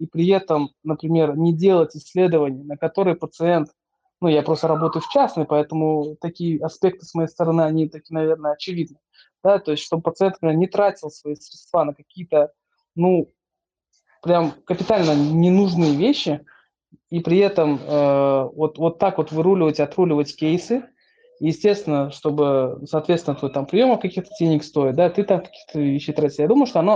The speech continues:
обосновано. Вот, это я просто вот всегда пытаюсь найти, наверное, какое-то вот обоснование тому, э, почему, например, моя работа стоит вот каких-то таких вот денег. Может быть, я не прав, не знаю.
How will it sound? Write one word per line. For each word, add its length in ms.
обосновано. 680
Вот, 240
это 180
я 60
просто 300
вот 220
всегда 420
пытаюсь 540
найти, 640
наверное, 480
какое-то 400
вот 180
обоснование 800
тому, 580
э, 220
почему, 340
например, 320
моя 180
работа 340
стоит 260
вот 180
каких-то 360
таких 420
вот 80
денег. 140
Может 260
быть, 100
я 80
не 80
прав, 260
не 80
знаю. 200